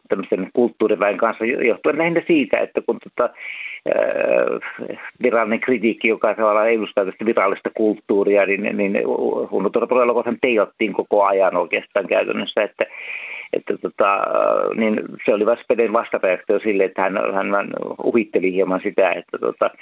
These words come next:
mitä siitä, vaikka kulttuuriväki ei tykkää pidetä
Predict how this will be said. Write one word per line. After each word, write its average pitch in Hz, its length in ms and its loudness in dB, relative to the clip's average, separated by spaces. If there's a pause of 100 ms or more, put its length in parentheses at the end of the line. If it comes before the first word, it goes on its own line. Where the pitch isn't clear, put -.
(160)
mitä 95 220 2 (120)
siitä, 101 320 2
vaikka 95 320 -2 (300)
kulttuuriväki 107 640 0
ei 107 80 2
tykkää 113 360 -2
pidetä 95 220 -2